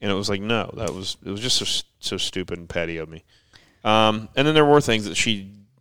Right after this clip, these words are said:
legit didn't understand, and that's okay. And that's just the nature of it. But, like, you, you have, and it's easier for forty-year-old guy here to say now, but, like,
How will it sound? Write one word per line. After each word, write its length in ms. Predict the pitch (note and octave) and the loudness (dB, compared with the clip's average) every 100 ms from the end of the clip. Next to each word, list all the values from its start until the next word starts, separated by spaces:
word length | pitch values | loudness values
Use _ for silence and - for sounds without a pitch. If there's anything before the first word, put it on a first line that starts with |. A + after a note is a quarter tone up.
| _ - | _ -12
legit 440 | F3+ G#3 D3 F#2+ | -4 0 2 0
didn't 180 | F#2+ F2+ | 0 -4
understand, 460 | E2+ E2 - E2+ | -8 -10 -10 -8
and 80 | G#2+ | -6
that's 180 | A2 - | -8 -6
okay. 400 | F2 - D#2 F2+ _ _ _ _ _ _ | -8 -8 -10 -10 _ _ _ _ _ _
And 640 | - A2 A2 G#2 G2+ G2+ G2+ | 0 4 4 4 2 -2 -6
that's 200 | - A#2 | -2 0
just 320 | - A2+ A#2 A#2 | 0 -4 -8 -4
the 80 | |
nature 320 | G#2+ G#2+ - G2 | 0 0 0 0
of 160 | F#2 | -2
it. 140 | E2+ F2+ | -4 -6
But, 120 | F2+ | -4
like, 320 | F2+ F2+ - _ _ _ _ _ _ _ _ A2 | -4 -6 -12 _ _ _ _ _ _ _ _ -10
you, 280 | G#2+ G#2 G2 - | -4 -4 -4 -10
you 240 | A#2 G2+ G2 | -10 -6 -6
have, 540 | - - G#2 G#2 G2+ | -6 -2 2 4 4
and 100 | G#2 | 0
it's 120 | G2 | -2
easier 240 | A2+ G2 F2+ | -4 -6 -10
for 180 | - G2 | -12 -10
forty-year-old 640 | - G2 F2+ F2 F2 E2 F2+ _ _ - | -6 -4 -4 -6 -8 -8 -14 _ _ -8
guy 260 | G2+ F2+ F2 | -4 -2 -4
here 200 | F2 E2+ | -6 -10
to 80 | |
say 200 | F2 F#2 | -6 -6
now, 280 | F2 F2 E2 | -6 -8 -10
but, 140 | D#2+ E2 | -8 -6
like, 320 | F2 E2+ | -4 -6